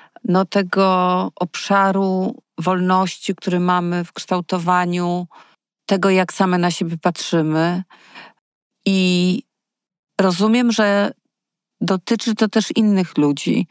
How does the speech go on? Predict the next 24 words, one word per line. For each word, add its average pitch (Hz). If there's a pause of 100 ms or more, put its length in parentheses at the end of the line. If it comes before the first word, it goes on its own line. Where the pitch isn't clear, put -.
(300)
no 190
bo 185
historia 190
naszego 185
życia 180
jest 175
przecież 180 (380)
powiązana 180
z -
historią 180
ludzi, 175
których 175
kochaliśmy, 175
kochamy, 175 (960)
albo 165
którzy, 175
no, 180
jakoś 170
byli 165
dla 165
nas 160
ważni. 160 (480)
E, 170 (180)
i 185